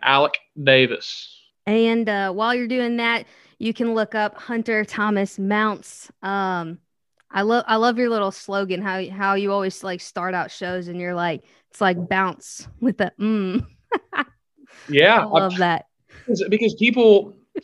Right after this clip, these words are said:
Speaker 1: A, either pronounce it wrong. They're like, Mounty, uh, Mount, Mouse, M-, Mounts. And I'm like, "All right, guys, I've got to
Speaker 2: <laughs>
Speaker 1: figure out a way for you to get this quickly. It's like bounce with a mm on it,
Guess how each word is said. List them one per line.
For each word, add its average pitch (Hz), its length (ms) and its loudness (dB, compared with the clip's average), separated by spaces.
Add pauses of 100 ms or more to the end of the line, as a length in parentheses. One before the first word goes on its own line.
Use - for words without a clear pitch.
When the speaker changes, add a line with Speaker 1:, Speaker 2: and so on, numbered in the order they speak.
(120)
Speaker 1:
A, 175 500 8
either 170 600 6 (120)
pronounce 175 380 2
it 151 60 -2
wrong. 143 360 2
They're 143 120 4
like, 131 360 2 (640)
Mounty, 143 1000 0
uh, 135 220 4
Mount, 139 280 0 (540)
Mouse, 147 640 2 (120)
M-, 156 400 -2
Mounts. 180 520 4 (440)
And 160 60 2
I'm 165 60 4
like, 156 220 6
"All 160 140 6
right, 143 180 6
guys, 127 640 6
I've 302 420 4
got 175 100 8
to - 80 4
Speaker 2:
<laughs> - 80 -2
Speaker 1:
figure - 160 4 (100)
out 127 80 4 (100)
a 135 120 8
way 127 180 6
for 135 80 2
you 127 220 6
to 120 60 0
get 123 180 2
this 117 160 -2
quickly. 120 500 -4
It's 135 160 -6
like 147 220 0
bounce 147 360 4
with 143 140 4
a 135 100 6
mm 156 280 4
on 127 200 6
it, 113 80 0